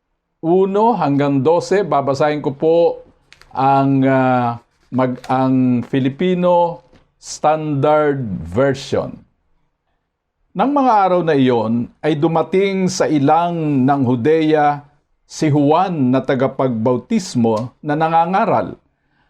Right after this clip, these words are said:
"Magsisi kayo sapagkat malapit na ang paghahari ng langit." Si Juan ang tinutukoy ni Propeta Isayas nang sabihin nito,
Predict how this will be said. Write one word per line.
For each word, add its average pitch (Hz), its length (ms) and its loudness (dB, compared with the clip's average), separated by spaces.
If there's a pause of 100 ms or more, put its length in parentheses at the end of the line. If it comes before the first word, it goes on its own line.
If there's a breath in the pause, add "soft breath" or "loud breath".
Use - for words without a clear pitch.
(120)
"Magsisi 175 720 -2
kayo 139 560 0
sapagkat 202 640 -4
malapit 185 640 0
na 202 320 2
ang 147 80 -4
paghahari 139 640 0
ng 151 160 -2
langit." 160 400 -2 (560)
Si - 160 0
Juan 170 480 0
ang 151 160 -2
tinutukoy 175 800 0
ni 180 160 -2
Propeta 147 640 0
Isayas 135 800 -2 (320)
nang 160 240 -2
sabihin 180 480 0
nito, 180 480 -2